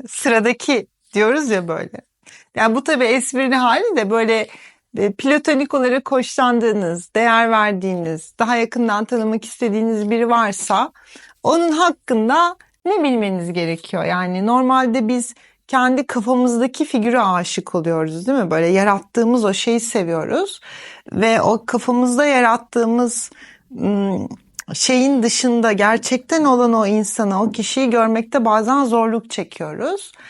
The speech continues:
Bu açılım biraz da ona ışık tutsun. Karşı tarafla ilgili neyi bilmem gerekiyor? O aslında nasıl bir insan? Bir kere çok tutkulu bir insan.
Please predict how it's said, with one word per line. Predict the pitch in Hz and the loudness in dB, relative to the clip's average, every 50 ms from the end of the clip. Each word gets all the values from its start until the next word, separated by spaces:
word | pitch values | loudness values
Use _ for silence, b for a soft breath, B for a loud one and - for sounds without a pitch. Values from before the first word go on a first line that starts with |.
| B B B B B B B - | B B B B B B B -14
Bu | - 190 190 190 202 269 339 | -10 -8 -4 -2 0 2 2
açılım | 349 339 339 339 - 339 285 330 330 311 | 2 2 0 -2 -2 -2 -2 -2 0 0
biraz | 330 330 311 285 285 269 262 | 2 2 4 2 2 2 2
da | 320 311 | 0 2
ona | 247 262 294 294 277 | 2 2 2 2 2
ışık | 233 247 - - - 185 - - | 0 0 -2 -4 -8 -10 -10 -14
tutsun. | - - - - - - 277 302 359 370 _ B B B B B B | -20 -20 -20 -18 -10 -6 -4 -4 -4 -6 _ B B B B B B
Karşı | - 302 302 311 320 320 - 330 | 0 2 2 2 0 0 -4 -4
tarafla | - 330 330 330 330 330 330 - 277 233 | -2 0 2 2 2 0 0 -2 -2 0
ilgili | 247 302 302 269 254 254 311 302 294 | 0 0 0 0 0 0 0 0 2
neyi | 294 311 320 320 320 277 | 2 2 2 2 2 2
bilmem | 233 233 214 202 190 180 165 165 165 165 | 2 2 2 0 0 -2 -2 -4 -4 -4
gerekiyor? | 165 170 165 165 160 - - - 190 165 160 | -2 -2 -2 -2 -4 -6 -6 -4 -2 0 2
O | - 202 240 247 | 2 2 4 4
aslında | - - 262 254 262 - - 349 339 277 233 220 | 2 2 2 0 -2 -4 -4 0 0 2 2 2
nasıl | 226 247 240 - - 240 190 | 2 0 0 0 -2 -2 -2
bir | 180 165 | -2 -2
insan? | 160 160 156 156 - - - 190 180 185 254 359 359 - _ - - - - - - - - - - - - - - - - - - - - - - - - - - - - - - - - - - B B B B B B B B | -4 -4 -6 -6 -8 -6 -4 -4 -2 -2 -4 -6 -10 -14 _ -20 -20 -20 -20 -20 -20 -20 -20 -20 -20 -20 -20 -20 -20 -20 -20 -20 -20 -20 -20 -20 -20 -20 -20 -20 -20 -20 -14 -10 -10 -10 -12 -14 -18 B B B B B B B B
Bir | - 240 | -4 -2
kere | 233 339 349 339 349 | 0 2 2 2 2
çok | 339 - 349 302 - - | 2 0 0 -2 0 0
tutkulu | - 294 294 - - - 294 254 226 214 202 | 0 0 0 0 0 2 2 4 4 4 2
bir | 196 | 2
insan. | 165 165 160 165 - - - 196 - - - | 0 0 -2 -4 -6 -6 -4 -4 -4 -4 -4